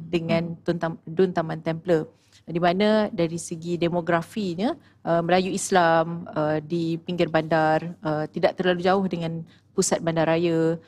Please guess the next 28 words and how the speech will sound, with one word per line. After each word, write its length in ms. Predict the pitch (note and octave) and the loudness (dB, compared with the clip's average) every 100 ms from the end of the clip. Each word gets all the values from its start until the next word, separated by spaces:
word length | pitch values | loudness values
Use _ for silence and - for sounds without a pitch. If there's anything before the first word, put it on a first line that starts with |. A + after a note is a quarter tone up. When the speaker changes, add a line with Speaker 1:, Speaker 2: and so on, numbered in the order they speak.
| _ - | _ -4
Speaker 1:
dan 160 | E3 | 0
ada 320 | E3+ F3 G3 G3 | 2 4 4 2
tarikan-tarikan 720 | - F3 - F3+ F3 - F3+ | 0 -2 0 -2 -2 -2 -2
pelancongan. 640 | F3 E3+ - F3+ F3 D#3+ E3 | -2 -4 -4 -4 -2 -4 0
Kalau 160 | F3 | 0
di 160 | F3 F#3+ | 2 2
Hulu 160 | G3 G3 | 2 2
Kelang, 480 | G#3+ G3+ G3 G3+ | 4 4 4 -2
kita 320 | G3+ F#3 - E3 | -4 -6 -2 -2
ada 140 | E3 | -2
Bukit 240 | D#3+ E3 - | -4 -6 0
Tabur, 640 | G#3+ G3+ G3 F#3+ F#3+ F#3+ | 2 2 2 4 4 2
Air 160 | E3 E3 | 0 -4
Terjun 320 | E3 E3+ F3 | -6 -6 -4
Sofia 320 | F3+ - G3+ | -4 0 0
Jin. 400 | F#3+ G3 F#3 F#3+ - _ _ _ _ _ _ _ _ - | 2 2 2 0 -8 _ _ _ _ _ _ _ _ -2
Di 80 | |
Taman 320 | F3+ G3+ G3 G#3 | 2 2 2 2
Templer, 320 | G#3 G#3 B3 | 0 2 0
kita 240 | - - | -2 -4
ada 400 | E3+ D#3+ E3 E3 - - _ | -2 2 2 2 -2 -14 _
Hutan 240 | F3 F3 E3 | -2 0 0
Lipur 240 | - E3 | 0 -2
Kancing, 880 | - G#3 G#3+ A3 F3 E3+ E3+ F3 G3 - | 2 2 2 2 2 2 -2 -4 -6 -2
uh, 240 | D#3 D3+ | 0 0
Bukit 320 | D3+ F3 G#3+ | -2 -2 2
Lagong. 640 | F#3+ E3+ F3 F3 E3 E3 E3+ - | 2 2 2 2 2 -2 -10 -8
Jadi 180 | F3 | -2